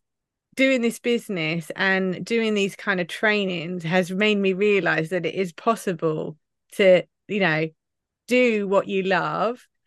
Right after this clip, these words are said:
and, and do what you do well. But it, it's just, it's just thinking of the, of the way that it's gonna work for you, basically. Um, so if there's something that you wanna do and you're thinking, "Oh, I can't do this because of that," maybe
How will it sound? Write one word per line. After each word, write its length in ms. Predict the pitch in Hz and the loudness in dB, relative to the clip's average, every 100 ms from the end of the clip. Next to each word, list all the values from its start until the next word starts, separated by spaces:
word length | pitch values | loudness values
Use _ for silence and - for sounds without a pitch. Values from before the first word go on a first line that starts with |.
| _ _ _ | _ _ _
and, 300 | 185 180 180 - 208 | -4 -2 -4 -6 -4
and 200 | 196 180 | -2 2
do 260 | 240 226 | 2 4
what 200 | 208 - - _ _ _ _ | 2 0 -6 _ _ _ _
you 160 | 214 190 | -4 -4
do 260 | 208 208 | -4 -4
well. 640 | 190 214 175 143 143 180 - _ _ | 2 4 4 0 -2 -4 -6 _ _
But 120 | 202 | 2
it, 240 | 175 190 - - | 4 2 0 -4
it's 160 | 254 | -2
just, 260 | 247 - - | -2 -4 -2
it's 140 | 240 - | -2 2
just 240 | 269 254 _ _ _ _ | 0 0 _ _ _ _
thinking 460 | 262 247 233 226 202 | 2 2 0 2 2
of 160 | 185 | 2
the, 180 | 202 - | 0 0
of 160 | 220 190 | -2 -2
the 100 | 202 | 0
way 200 | 202 202 | 2 2
that 100 | 185 | 2
it's 120 | 165 | 0
gonna 200 | - 180 | -2 -2
work 260 | 175 165 - | 0 0 -2
for 120 | - | -8
you, 340 | 165 160 151 | -6 -6 -6
basically. 720 | 160 - - - - 147 180 214 _ - - _ - | -8 -10 -12 -14 -6 0 0 -2 _ -20 -20 _ 0
Um, 160 | 170 165 | 0 2
so 120 | 220 | 4
if 60 | 233 | 6
there's 180 | 247 | 4
something 240 | 254 233 185 | 4 0 0
that 40 | |
you 200 | 185 208 | -2 -2
wanna 240 | 196 190 185 | 0 0 0
do 480 | 185 151 147 170 208 _ _ - | 0 0 0 -2 -4 _ _ -4
and 100 | 180 | -2
you're 100 | 180 | 0
thinking, 420 | 214 185 185 190 | 0 -2 -2 0
"Oh, 180 | 202 202 | 2 4
I 100 | 190 | 2
can't 280 | - 185 165 | 2 0 0
do 60 | |
this 160 | 190 - | -4 -6
because 240 | 196 185 | -8 0
of 60 | 180 | 2
that," 220 | 165 - | 2 2
maybe 440 | 220 233 226 185 | 0 2 0 -4